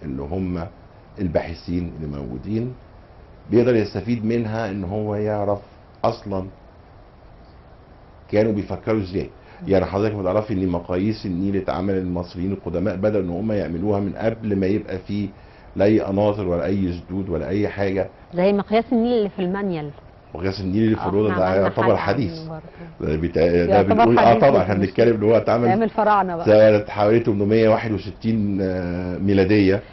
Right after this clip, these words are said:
Speaker 2: لسه في مقاييس موجودة، يعني طبعا تستخدم دلوقتي كأثر، يعني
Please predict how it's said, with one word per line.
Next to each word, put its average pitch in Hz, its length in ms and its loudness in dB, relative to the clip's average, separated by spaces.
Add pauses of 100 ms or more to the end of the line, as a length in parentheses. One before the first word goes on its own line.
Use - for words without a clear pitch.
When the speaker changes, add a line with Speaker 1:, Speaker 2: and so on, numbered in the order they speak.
(120)
Speaker 2:
لسه 247 280 0
في 254 180 -4
مقاييس 233 460 -2 (100)
موجودة، 202 540 0 (520)
يعني 147 520 -10
طبعا 180 220 4
تستخدم 185 680 -2
دلوقتي 196 300 0
كأثر، 190 500 -2
يعني 156 280 -6